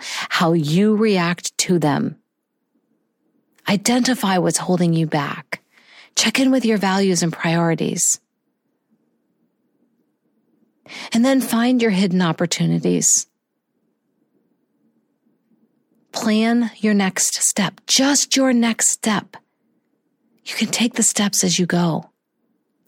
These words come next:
Invest in yourself and prioritize yourself. Time, money,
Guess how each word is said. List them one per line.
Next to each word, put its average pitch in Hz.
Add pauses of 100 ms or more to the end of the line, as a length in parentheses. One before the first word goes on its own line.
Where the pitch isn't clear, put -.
(380)
Invest 202 (100)
in 190
yourself 170 (120)
and 175
prioritize 156
yourself. - (380)
Time, 208 (140)
money, 196